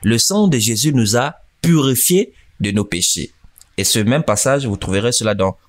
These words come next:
Colossiens chapitre un, verset quatorze. Et revenons à Hébreu, nous a-, nous, nous allons aller cette fois au chapitre neuf. Hébreux. Nous allons lire Hébreux, chapitre neuf.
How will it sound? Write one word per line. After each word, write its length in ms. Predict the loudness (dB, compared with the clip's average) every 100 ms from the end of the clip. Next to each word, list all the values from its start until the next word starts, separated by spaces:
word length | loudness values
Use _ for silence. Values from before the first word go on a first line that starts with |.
| _
Colossiens 400 | -2 0 0 0
chapitre 500 | -2 -4 -4 -4 -2
un, 260 | 0 0 -2 -10 -20 -6
verset 480 | -2 0 0 0 -2
quatorze. 800 | -4 -4 -2 -2 -4 -4 -4 -6 -20 -20 -14 -4
Et 280 | 0 0 0
revenons 380 | 0 0 0 0
à 180 | 0 0
Hébreu, 320 | 0 0 0
nous 160 | 0
a-, 100 | -2 0
nous, 160 | -2 -2
nous 160 | -2 0
allons 180 | 0 0
aller 240 | 0 0
cette 200 | -4 -4
fois 180 | -2 0
au 60 | 0
chapitre 420 | -2 -6 -6 -2
neuf. 520 | 0 0 -2 -2 -6 -16 -20 _ -20 -20 -20 -20 _ -16 -16 -16 -20 -20 _
Hébreux. 580 | -4 -2 -2 0 0 -2 -8 _ _ _ _ -16
Nous 120 | -8
allons 100 | -4
lire 400 | -4 -2 -4 -6 _ -20 -20 -18 -6
Hébreux, 460 | -6 -4 -6 -6 -10 -20 _ _ _ -20 -16 -18 -18 -20 -20 -8
chapitre 540 | -4 -2 -4 -6 -6 -4
neuf. 600 | -2 -2 -4 -6 -6